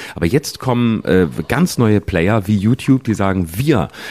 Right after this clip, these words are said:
sind nicht eine Innovation unter anderem, sondern wir wollen im Grunde alles platt machen und alles auf unsere Plattform zwingen,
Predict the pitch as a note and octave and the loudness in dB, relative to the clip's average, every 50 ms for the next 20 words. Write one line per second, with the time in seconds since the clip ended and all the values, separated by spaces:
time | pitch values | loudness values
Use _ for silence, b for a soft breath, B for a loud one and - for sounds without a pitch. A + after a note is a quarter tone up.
0 | B B B - E2+ E2+ G#2+ G#2+ - - - A2 A2 A2 - - - - - - | B B B -4 0 2 2 2 2 2 4 4 4 4 2 -2 -10 -14 -6 -2
1 | E2 F#2 F#2 F#2 - F#2+ F#2+ F2 D2+ D#2+ D#2 - - - F#2+ E2+ E2 E2 - D2 | 0 2 2 2 2 2 2 2 2 0 -2 -2 -2 0 0 2 2 2 0 -2
2 | D#2 - E2 - - - F3 D#3+ A#2 - C#2 C2+ B1+ D#2 D#2+ D#2+ D#2 D#2+ D#2 E2+ | -2 -2 -4 -2 2 4 4 4 2 2 -2 -2 -2 0 0 2 0 0 0 2
3 | A#2+ C#3 G#2 G2+ G#2+ G#2 A2 F2+ E2+ F#2+ E2+ - F#2 F2+ E2 E2 - - A2 B2+ | 2 2 2 2 2 2 2 2 2 0 2 2 2 2 0 0 -2 -2 -2 0
4 | C#3 C#3 - - - - A#2 G#2+ F2+ - - - D#2+ C#2+ B1+ - F#2+ G2+ D#3 B | 0 -2 -4 -6 -6 -6 -6 -4 -4 -4 -4 -2 -2 -2 -2 -2 -2 -2 -2 B
5 | B B B B B - G#2 G2+ G2 - G2+ A2 B2+ D#3 D3+ - - - - F#2+ | B B B B B 0 0 0 0 0 0 0 0 0 0 -2 -4 -4 -4 -4
6 | F2+ - - A#2 C3 B2+ A2+ A#2 A2 - - G2+ G2+ G2 - - - G#2 F#2+ F2+ | -4 0 2 4 4 4 2 0 -2 -4 -4 -4 -4 -4 -4 -4 -2 0 0 0
7 | F2+ - - - - - F#2 A2+ G#2 D#2+ A#1+ G1+ | 0 -2 -4 -6 -2 0 2 4 4 2 0 -2